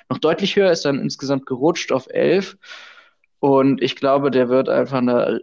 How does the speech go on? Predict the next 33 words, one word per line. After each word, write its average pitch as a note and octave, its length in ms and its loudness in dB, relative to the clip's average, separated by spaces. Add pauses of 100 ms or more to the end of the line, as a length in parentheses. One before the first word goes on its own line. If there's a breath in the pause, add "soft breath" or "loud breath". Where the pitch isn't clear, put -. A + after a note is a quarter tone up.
(120)
sehr, C#3 320 -2
sehr, C#3+ 220 2
er B2 240 0
hat E3 160 -4
eine F#3 160 0
wichtige, F3+ 320 0
er B2+ 100 2
wird D3+ 140 0
eine D#3+ 140 0
wichtige D3 300 -2
Rolle C#3+ 260 2
spielen C#3+ 340 -2
und B2+ 260 -2
ich - 160 -6
denke, B2+ 260 -4
er B2 100 -4
wird B2 100 -10
sie - 100 -14
sehr B2 160 -2
gut A#2+ 260 -10
machen, A#2+ 380 -6
weil A#2+ 140 -4
er B2 140 2
im B2 280 0
College C3 400 -2
bei B2 140 0
Alabama B2+ 540 0
einfach - 440 -4 (400 loud breath)
schon C3 460 0 (140)
mit, C3+ 480 -2
ähm, B2 600 -2 (1080)
Tua D3+ 360 4
schon C3 720 0